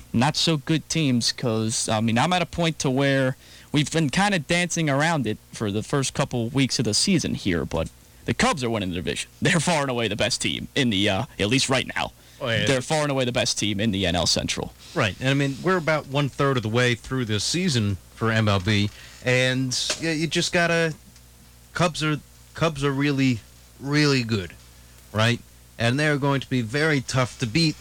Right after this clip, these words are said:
Speaker 2: I mean, they, they got the pitching, they got the hitting.
Speaker 1: Yeah.
Speaker 2: Uh, wh-, when you combine those two together, uh, there's not much you can do. But
Speaker 1: Yeah, thirteen and three, nine and one in the last ten. I mean,
Speaker 2: Right.
Speaker 1: six and a half game lead in the division already,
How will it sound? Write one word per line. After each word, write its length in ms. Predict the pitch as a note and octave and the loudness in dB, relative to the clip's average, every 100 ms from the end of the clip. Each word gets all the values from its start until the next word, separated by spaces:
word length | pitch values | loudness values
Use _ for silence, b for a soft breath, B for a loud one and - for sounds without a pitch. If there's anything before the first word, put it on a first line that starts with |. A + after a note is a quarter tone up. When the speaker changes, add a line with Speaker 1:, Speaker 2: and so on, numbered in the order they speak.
| - | -8
Speaker 2:
I 40 | |
mean, 180 | A#2+ B2 | -2 2
they, 120 | A#2 | 2
they 200 | A2+ A#2+ | 2 0
got 160 | A2+ A2 | 0 -2
the 60 | |
pitching, 400 | - G3 G3 F3+ | 0 0 0 -4
they 120 | D3+ C3+ | -2 -2
got 180 | C3 | -2
the 60 | C3 | -2
hitting. 360 | B2+ C3+ C3 B2 B B B | 0 2 2 -2 B B B
Speaker 1:
Yeah. 220 | B2 A#2 B2 | -2 0 0
Speaker 2:
Uh, 40 | |
wh-, 200 | B2 C3+ | -4 -2
when 140 | C3+ | 0
you 80 | C3 | 0
combine 420 | A2 B2 C3+ C#3 | -2 -2 0 0
those 180 | C#3 C3 | 0 -2
two 180 | - C3+ | -2 -2
together, 460 | A#2+ B2 B2 A#2+ G#2 - - - - - F#2 | 0 0 2 0 -2 -12 -20 -20 -20 -18 -16
uh, 60 | - | -14
there's 180 | A#2 C3 | -4 0
not 140 | C3+ B2 | 0 2
much 240 | A#2 - | 0 0
you 60 | A2 | 0
can 140 | A2 | 2
do. 160 | G2 F2+ | 0 0
But 140 | F#2 | 0
Speaker 1:
Yeah, 80 | B2+ - - | 0 -2 -6
thirteen 340 | F3 F3 F3+ E3 | -4 0 2 2
and 100 | C3+ | 0
three, 260 | A#2+ B2+ | 0 2
nine 200 | B2+ D#3 | 4 2
and 100 | D3 | 2
one 100 | C3+ | 0
in 60 | C3 | 0
the 80 | A#2+ | 2
last 320 | A#2+ A#2+ - | 0 0 -2
ten. 340 | A2 G#2 A#2 C#3+ - | 0 0 0 -4 -8
I 80 | - | -2
mean, 280 | G2 G#2 A2+ - - | 0 0 -2 -6 -6
Speaker 2:
Right. 180 | A2 | -4
Speaker 1:
six 240 | F2+ G3+ - | 0 -2 0
and 80 | E3+ | 0
a 40 | |
half 220 | D#3 C#3+ | 0 -2
game 200 | D3 C3 | 0 0
lead 240 | B2 B2 A#2+ | 2 2 2
in 80 | |
the 80 | A#2 | 2
division 360 | A2 G#2+ G#2+ G#2+ | 2 -2 -2 -2
already, 460 | G#2+ G#2 G2 G#2+ | 0 0 0 0